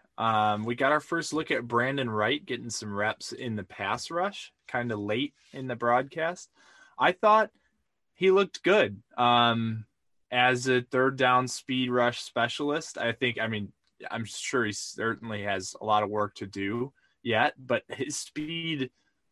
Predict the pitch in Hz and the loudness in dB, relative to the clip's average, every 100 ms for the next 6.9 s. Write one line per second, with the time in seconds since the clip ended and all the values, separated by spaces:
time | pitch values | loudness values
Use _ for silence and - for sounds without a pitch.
0 | _ 131 120 - - 135 139 147 135 123 | _ 0 0 -2 0 4 4 4 -2 2
1 | 131 127 117 135 135 127 113 123 131 117 | 2 2 0 0 4 2 2 0 0 -2
2 | 110 127 120 117 123 113 117 113 120 113 | -2 0 0 0 -2 -2 -2 -4 -4 -2
3 | 113 113 _ _ _ - 120 120 120 117 | -4 -8 _ _ _ -8 -2 0 0 0
4 | 107 104 117 110 120 110 107 107 104 - | 0 0 -4 -2 0 0 0 -2 -4 -6
5 | 117 101 95 - 107 104 104 104 98 101 | -4 -4 -6 -4 -4 0 -2 -2 -4 -10
6 | - 113 110 107 - 104 - 98 95 | -10 -2 -2 -2 -8 -8 -6 -6 -6